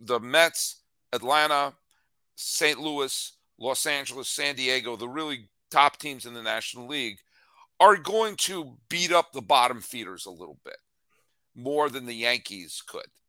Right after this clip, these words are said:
So that's the only reason why I would pick the Mets. Not that I necessarily think the Mets are better than the Yankees,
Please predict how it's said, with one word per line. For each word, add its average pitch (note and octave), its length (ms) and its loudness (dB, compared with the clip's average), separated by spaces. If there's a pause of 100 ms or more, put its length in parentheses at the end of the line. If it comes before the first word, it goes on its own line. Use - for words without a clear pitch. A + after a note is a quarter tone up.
(300)
So C#3 140 -8
that's E3+ 260 4
the D3+ 160 -2
only G3+ 280 0
reason D3+ 260 -4
why C3 140 4
I - 20 2
would A#2 140 -6
pick - 180 -8
the B2+ 80 -10
Mets. A#2+ 340 -2
Not F3 160 2
that A#3+ 60 0
I G#3+ 60 2
necessarily G3 260 -4
think E3 160 -10
the D3 80 -6
Mets C#3+ 260 -6
are B2 40 -6
better D3 360 2
than G#2 160 -12
the G2 80 -12
Yankees, F2 440 -12